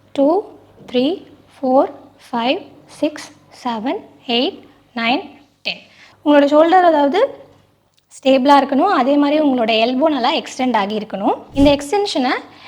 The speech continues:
இன்னொரு மெத்தட்லையுமே பண்ணலாம். உங்களோட எல்போ வந்து நைன்டி டிகிரி ஃப்ளெக்ஷன்ல வச்சுட்டு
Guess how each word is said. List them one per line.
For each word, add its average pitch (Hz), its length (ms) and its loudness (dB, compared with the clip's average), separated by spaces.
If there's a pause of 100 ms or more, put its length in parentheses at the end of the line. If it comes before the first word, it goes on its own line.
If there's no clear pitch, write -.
(160)
இன்னொரு 370 260 4
மெத்தட்லையுமே 262 480 2 (100)
பண்ணலாம். 226 440 -2
உங்களோட 277 280 0 (140)
எல்போ 285 240 2 (160)
வந்து 233 240 -2 (480)
நைன்டி 262 320 0
டிகிரி 269 260 0
ஃப்ளெக்ஷன்ல 277 480 0
வச்சுட்டு 220 320 0